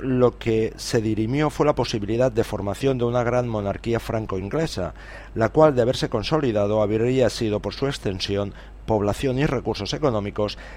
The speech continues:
la potencia hegemónica del mundo occidental. Pero no se consolidó. El nacionalismo veló por sus fueros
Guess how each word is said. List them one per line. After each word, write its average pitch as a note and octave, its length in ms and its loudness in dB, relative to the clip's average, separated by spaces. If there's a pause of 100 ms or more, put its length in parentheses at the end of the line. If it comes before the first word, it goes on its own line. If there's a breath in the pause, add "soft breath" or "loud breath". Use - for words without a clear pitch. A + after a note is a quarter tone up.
(120 loud breath)
la D#3+ 120 6
potencia B2 400 2
hegemónica G#2 960 -2
del G2 140 0
mundo F2+ 260 -4
occidental. F2 640 0 (460 loud breath)
Pero A2+ 200 4
no A2 140 0
se G#2 140 -4
consolidó. G#2 640 2 (640 loud breath)
El E3 120 2
nacionalismo D3 800 2 (1300 loud breath)
veló B2+ 400 8
por C#3+ 100 4
sus G#2+ 160 -4
fueros B2 460 2